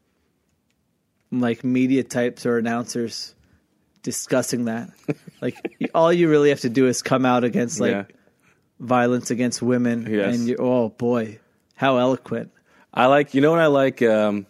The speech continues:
Speaker 1: Like, sh-, aren't we all in the, uh, in that boat?
Speaker 2: You know what line I
Speaker 1: Most of
Speaker 2: like
Speaker 1: us.
Speaker 2: is, uh,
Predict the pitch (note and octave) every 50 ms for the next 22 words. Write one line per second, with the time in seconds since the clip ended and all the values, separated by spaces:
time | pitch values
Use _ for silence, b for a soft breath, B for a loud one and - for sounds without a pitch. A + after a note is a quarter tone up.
0 | _ _ _ - C3 A#2+ - - - - - C3+ C#3+ D#3 E3 D#3+ D3+ C#3+ C3+ C#3
1 | C#3+ D3+ D3+ D3 C#3+ C#3+ C3+ C3+ C3+ C3+ C3 C3 C3 C3+ C3+ C3+ - _ _ _
2 | _ _ _ _ - C3+ C3+ C#3 C3+ B2+ B2 B2 C3+ C3+ C#3 D3 D#3 D#3 D3+ C#3
3 | C3+ C3 C3+ C3+ C3+ C3+ C3+ C3+ C3+ C#3+ C#3 B2 A2+ G#2 - A2 G#2+ G#2 G#2 G2+
4 | G2+ F2+ -